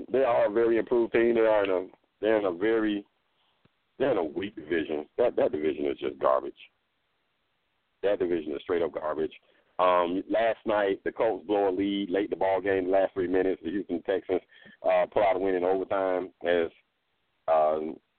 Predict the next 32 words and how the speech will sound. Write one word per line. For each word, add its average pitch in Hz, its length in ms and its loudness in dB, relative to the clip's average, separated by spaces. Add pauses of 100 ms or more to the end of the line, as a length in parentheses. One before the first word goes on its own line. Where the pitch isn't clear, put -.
(580)
they 98 140 4
beat 98 200 -2
the 95 120 2
Indianapolis 90 600 2
Colts. 98 320 0 (140)
Um, 85 680 0
I, 95 100 2 (140)
I 95 120 0
feel, 107 140 2 (120)
again, 92 440 0
I, 82 60 -4
I'm 92 260 -2
gonna 98 220 0
say 120 80 0
this 101 140 -2
all 90 200 0
year, 92 340 0 (340)
as 80 100 -2
I 85 100 2 (100)
keep - 200 -6
seeing 98 140 0
this 92 160 2
kid 90 260 0
get 80 160 -2
beat 95 180 2
up, 80 200 2
I 82 160 4
feel 101 200 0
really 92 240 -2
bad 87 480 2 (680)
for, 85 380 -2
um, 78 580 -4